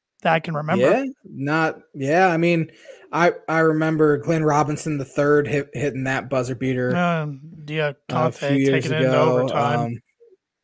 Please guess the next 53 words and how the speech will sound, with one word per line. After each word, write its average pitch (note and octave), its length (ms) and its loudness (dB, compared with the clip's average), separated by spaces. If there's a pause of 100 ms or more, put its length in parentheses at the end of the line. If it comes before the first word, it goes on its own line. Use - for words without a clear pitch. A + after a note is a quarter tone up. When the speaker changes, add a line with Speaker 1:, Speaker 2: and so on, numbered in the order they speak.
(680)
Speaker 2:
but C#3+ 260 0
other D#3+ 260 6
than E3+ 520 2
that, F3+ 340 6
I D3 120 4
don't B3 200 4
remember D3 300 2
ever C3 180 2
watching B2+ 480 -2
Purdue C3 380 -2
lose C3+ 320 2
on, B2 140 -2
like, A#2+ 160 -4
a A#2+ 40 -2
true C3+ 240 -2
buzzer B2+ 340 0
beater A#2+ 280 -4
like A#2 220 -6
that. A2 400 -6 (240)
Speaker 1:
No, D#3 320 0
it E3+ 140 2
was D#3 220 0
just, D#3 300 -6 (180)
right B3 240 10
when C4+ 120 8
he G#3+ 60 8
released F3 420 2
it, - 20 -6
I C#3 100 -2
had C#3+ 120 -2
a C3 40 -6
feeling C#3 280 -6
it - 20 -6
was C3 100 -12
going B2+ 220 -8
in. B2 200 -10
Speaker 2:
It, - 200 12
Speaker 1:
I, G#3+ 180 6
and G#3+ 100 6
I A3 80 12
Speaker 2:
it, A3 40 12
Speaker 1:
know A3+ 140 12
Speaker 2:
it G#3+ 40 10
Speaker 1:
that's G3 200 6
Speaker 2:
looked B3+ 160 12
Speaker 1:
cliche G#3 260 4
Speaker 2:
good F#3+ 200 8
Speaker 1:
to D#3+ 60 -2
Speaker 2:
right D#3+ 100 0
Speaker 1:
say, F3+ 260 6
Speaker 2:
away. C#3+ 100 -2
Speaker 1:
but D#3 320 -2
Speaker 2:
No, G3 180 -2